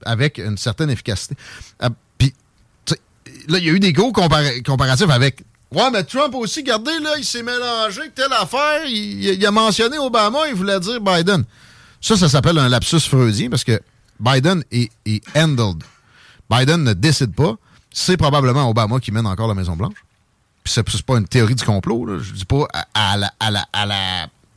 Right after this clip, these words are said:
au détail près, mais il est encore très présent et extrêmement influent, pour le dire pas assez fortement. Euh, mais,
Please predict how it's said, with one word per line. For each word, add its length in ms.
au 140
détail 540
près, 420
mais 500
il 140
est 120
encore 280
très 200
présent 320
et 160
extrêmement 960
influent, 360
pour 100
le 80
dire 280
pas 200
assez 240
fortement. 460
Euh, 840
mais, 340